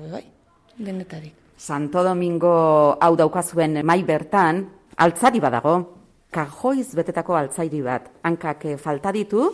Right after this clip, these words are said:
Speaker 2: horregatik duzu mahai gainean, eh, jarrita. Zer da, Maite?
Speaker 1: Ba, hemezortzigarren mendeko idazmai bat.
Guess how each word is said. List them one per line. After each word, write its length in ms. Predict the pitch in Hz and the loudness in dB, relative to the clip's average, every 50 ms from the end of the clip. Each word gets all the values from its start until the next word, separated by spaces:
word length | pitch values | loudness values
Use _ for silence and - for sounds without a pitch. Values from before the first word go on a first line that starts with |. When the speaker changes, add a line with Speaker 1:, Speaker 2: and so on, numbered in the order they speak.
| - - - - - - - _ _ - - | -4 -12 -20 -20 -20 -20 -20 _ _ -18 -12
Speaker 2:
horregatik 380 | - 160 160 156 170 170 175 151 | -6 -4 -4 -4 -4 -4 -4 -6
duzu 260 | 151 147 - - 160 | -6 -6 -6 -8 -6
mahai 180 | 156 156 156 151 | -6 -6 -6 -6
gainean, 420 | 156 151 147 156 156 151 147 147 | -6 -6 -6 -4 -4 -4 -4 -4
eh, 100 | 139 139 | -4 -4
jarrita. 380 | 131 151 147 151 170 170 214 208 | -4 -4 -4 -4 -4 -4 -4 -6
Zer 240 | 208 - 285 294 240 | -4 -6 -8 -10 -8
da, 180 | 160 147 135 147 | -8 -8 -6 -6
Maite? 340 | 170 151 123 - - 143 165 240 - - _ _ _ | -6 -8 -10 -10 -12 -12 -12 -14 -16 -18 _ _ _
Speaker 1:
Ba, 1120 | - 202 202 202 202 196 196 196 202 196 196 202 196 196 202 196 196 202 196 202 196 202 202 202 196 202 - | -6 -2 0 2 2 4 4 2 2 2 2 2 2 0 0 0 0 0 -2 -2 -2 -4 -4 -6 -8 -8 -6
hemezortzigarren 920 | 214 214 208 208 208 214 247 240 240 240 - 254 254 254 254 247 262 254 262 | -6 -6 -4 -6 -6 -6 -6 -6 -6 -4 -4 -2 -2 -2 -2 -2 -2 -2 -2
mendeko 1080 | 262 254 254 254 262 262 262 311 285 262 240 226 214 208 196 190 190 190 185 185 180 - | -2 -2 0 -2 -2 -2 2 4 4 4 6 4 4 2 2 2 0 0 -2 -4 -4 -4
idazmai 540 | 202 196 196 202 202 208 196 190 180 175 165 | -2 -2 0 0 -2 -2 -4 -4 -4 -4 -4
bat. 280 | 165 160 160 - - | -4 -4 -6 -6 -10